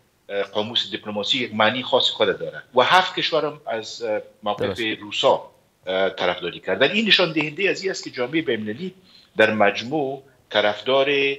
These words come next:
Speaker 1: ختم جنگ هم است، در عین زمان خواهان از این است که روس‌ها پس دوباره به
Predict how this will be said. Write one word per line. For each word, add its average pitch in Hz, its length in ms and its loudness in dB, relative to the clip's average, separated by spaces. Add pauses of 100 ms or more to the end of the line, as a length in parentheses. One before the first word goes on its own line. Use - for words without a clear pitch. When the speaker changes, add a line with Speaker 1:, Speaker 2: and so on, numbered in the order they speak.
Speaker 1:
ختم 180 440 -2
جنگ 208 300 -2
هم 233 100 -8
است، - 320 -10
در 110 180 -2
عین 220 240 2
زمان 131 320 -2
خواهان 131 380 -6
از 120 180 -4
این 135 80 -6
است - 160 -8
که 131 180 -4 (380)
روس‌ها 104 320 0
پس 117 280 0
دوباره 98 300 2
به 101 300 2